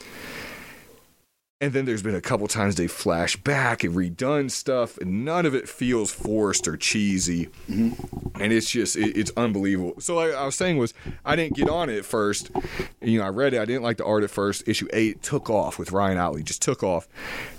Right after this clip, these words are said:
Speaker 1: And you remember, I read, like, a hundred issues of this, this comic in, like,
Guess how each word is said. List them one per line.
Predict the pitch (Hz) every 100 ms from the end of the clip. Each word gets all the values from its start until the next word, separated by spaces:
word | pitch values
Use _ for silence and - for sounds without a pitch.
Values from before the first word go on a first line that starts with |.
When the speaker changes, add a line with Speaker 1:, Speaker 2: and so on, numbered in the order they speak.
| - -
Speaker 1:
And | 110 104
you | 143
remember, | 139 147 147 107 -
I | 107 143
read, | 127 113 135 127
like, | 104 90
a | 80
hundred | - 127 123 120 107
issues | 101 113 - 92 85
of | 87
this, | 98 - -
this | 101 101
comic | - 107 110 117 113 113
in, | 104
like, | 92 90